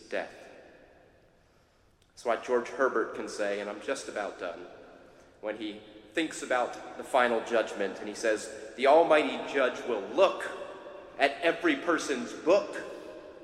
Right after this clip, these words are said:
and it makes him pretty nervous for two stanzas. He can then change his tone in the third stanza and say,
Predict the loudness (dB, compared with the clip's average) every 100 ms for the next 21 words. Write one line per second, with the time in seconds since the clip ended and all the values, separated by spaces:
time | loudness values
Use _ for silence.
0 | -20 -20 -20 -12 -8 -2 -2 -2 -6 -4
1 | 0 4 4 4 -2 -4 -6 -6 -8 -4
2 | -4 -4 -6 -6 -8 -12 -16 -18 -20 -20
3 | -20 -20 -20 -20 -20 -20 -20 _ _ _
4 | _ _ _ _ _ -12 -8 -6 -2 0
5 | 0 -2 -6 -4 -2 -2 -4 -8 -8 0
6 | 2 2 0 -4 0 2 2 -2 -4 -4
7 | -6 -6 -6 -6 -6 -2 -2 -2